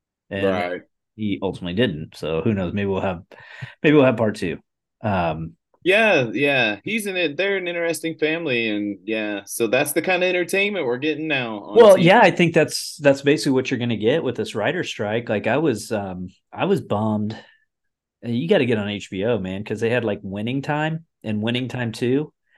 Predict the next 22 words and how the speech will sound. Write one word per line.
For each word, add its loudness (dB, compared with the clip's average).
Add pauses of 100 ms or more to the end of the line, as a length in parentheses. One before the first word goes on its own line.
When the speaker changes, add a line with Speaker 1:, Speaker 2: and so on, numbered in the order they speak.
(100)
Speaker 2:
I -4
heard 4
it 0
got 4
canceled. 0 (100)
Yeah. -4 (180)
Speaker 1:
It's 4
ridiculous, 4
man, -2
'cause -6
Winning -4
Time -2
Two 0
was -2
getting, -4
it 2
was 0
getting 0
really 2
good. 0
Like, -4
I, -6